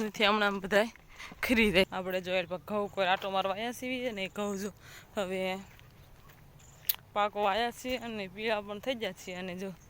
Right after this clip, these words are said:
જીરું તો સુકાવા આવ્યું છે અને હવે તો થોડાક દીમાં ખેવાનું પણ થાય.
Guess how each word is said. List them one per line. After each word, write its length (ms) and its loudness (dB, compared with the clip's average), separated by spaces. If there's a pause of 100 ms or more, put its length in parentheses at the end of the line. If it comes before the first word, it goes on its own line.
(420)
જીરું 360 -4
તો 140 0
સુકાવા 500 2
આવ્યું 240 -2
છે 160 -6
અને 200 -2
હવે 180 0
તો 160 -6
થોડાક 340 -2
દીમાં 240 -4 (680)
ખેવાનું 640 2
પણ 260 -2
થાય. 280 -2